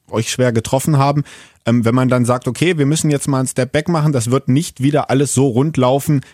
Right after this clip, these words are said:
wie das letzte Saison war, ähm, und das ist aber auch völlig okay, weil wir uns jetzt quasi mit jungen Spielern weiterentwickeln. Oder denkt man da manchmal schon, ah, verdammt, irgendwie letztes Jahr, das war doch so schön, das hat so gut geklappt, dass man sich quasi an diesen neuen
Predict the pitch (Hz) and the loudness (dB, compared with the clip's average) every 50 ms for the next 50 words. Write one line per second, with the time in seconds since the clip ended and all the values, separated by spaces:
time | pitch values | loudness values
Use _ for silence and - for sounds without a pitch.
0 | _ - - 123 123 117 - - 113 131 160 - - 190 175 170 175 165 151 151 | _ -4 -2 0 0 0 0 0 0 0 0 -2 -2 -2 0 0 0 0 0 0
1 | 160 170 160 147 156 151 156 160 160 - - - _ _ - 131 127 131 131 135 | 0 0 0 0 0 0 0 0 -2 -6 -14 -20 _ _ -4 -2 0 0 0 0
2 | 135 123 - 143 139 147 131 123 127 - - 139 139 139 - 123 120 - - - | 0 -2 -2 -2 0 0 2 0 0 0 0 0 0 0 0 -2 -4 -2 0 0
3 | 143 123 98 95 101 104 110 110 110 113 - - 117 - - 123 117 117 120 113 | 2 2 2 2 2 0 0 0 0 -2 -2 -4 -4 -2 -2 -2 0 0 0 0
4 | 104 113 127 139 131 - - - 127 127 120 113 120 120 117 120 117 113 107 139 | 0 0 0 0 0 -2 -2 -2 0 0 2 2 0 0 0 0 -2 -2 -2 -2
5 | 135 - 113 98 85 - - 110 110 113 104 127 131 - 117 117 113 120 117 117 | -2 0 -2 -2 -2 -2 -2 -2 -2 0 0 -2 -4 -2 -2 0 0 0 0 0
6 | 120 123 - 127 120 110 - - 127 117 101 - - 98 - - 95 - - 110 | 0 0 0 0 -2 -2 0 0 -2 -2 -2 -4 -8 -10 -8 -8 -8 -4 -4 -4
7 | 104 101 - - 104 101 104 101 113 123 - - - - 131 117 110 - - 107 | -4 -2 -2 -2 -2 0 0 -2 -2 -4 -4 -6 -4 -2 -2 -2 -2 -2 -2 -2
8 | 98 117 110 - _ - - 127 175 196 - - - 175 151 123 123 123 110 - | 0 0 -2 -4 _ -4 0 2 2 0 0 0 0 2 2 2 2 2 0 0
9 | - 117 110 117 139 160 170 165 - 131 - - 131 139 - - - - - - | -2 -4 -2 -2 -2 -2 -2 -4 -4 -6 -4 -2 -4 -4 -4 -6 -20 -18 -14 -8
10 | - 113 - 123 117 107 117 - - 123 120 117 120 117 117 110 110 107 113 110 | -6 -4 -2 -2 -2 -2 -4 -4 -2 -2 0 0 2 0 0 0 0 0 0 0
11 | 107 110 113 120 120 | 2 2 2 2 0